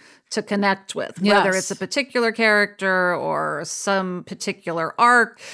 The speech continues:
Speaker 1: You have to find some way in to make yourself engage.
Speaker 2: Yeah.
Speaker 1: It's not always easy.
Speaker 2: Well, and the other thing that can help is, what's interesting about shows is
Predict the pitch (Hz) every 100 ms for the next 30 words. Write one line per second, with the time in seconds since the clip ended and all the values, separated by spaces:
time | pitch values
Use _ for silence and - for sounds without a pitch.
0 | - 220 220 285 294 277 226 208 208 -
1 | 196 190 185 185 196 190 180 190 175 170
2 | 180 175 175 175 175 - - _ - 196
3 | 190 185 180 220 277 - - - 262 226
4 | 185 170 175 196 208 202 185 175 165 196
5 | 156 - - 262 302 311 269 294 285 311
6 | 349 349 262 240 208 180 185 185 180 -
7 | 196 160 - _ _ _ 415 214 233 254
8 | 320 349 349 - 381 370 311 247 - -
9 | 233 233 226 214 170 214 196 185 180 170
10 | 156